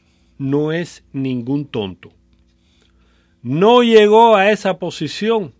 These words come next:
olfateándole el trasero a nadie. Todos los altos oficiales del F B I tienen sobre todo una gran capacidad de análisis que les permite comprender la realidad,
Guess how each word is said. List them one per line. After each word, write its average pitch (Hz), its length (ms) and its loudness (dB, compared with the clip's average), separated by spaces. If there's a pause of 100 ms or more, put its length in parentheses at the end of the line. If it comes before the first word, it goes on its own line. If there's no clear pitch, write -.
(360)
olfateándole 165 1080 -4
el 139 160 -8
trasero 160 600 -6
a 131 100 -10
nadie. 95 500 -12 (800)
Todos 139 340 -2
los 147 240 -6
altos 196 440 -2
oficiales 190 680 -6
del 165 180 -6
F 175 180 -8
B 170 360 -4
I 208 80 -16 (380)
tienen 165 340 -6
sobre 151 320 -6
todo 180 320 -8
una 151 240 -8
gran 156 280 -6
capacidad 156 640 -8
de 151 120 -6
análisis 127 760 -8 (420)
que 147 100 -6
les 139 140 -4
permite 175 480 -8
comprender 139 560 -8
la 165 120 -4
realidad, 117 540 -8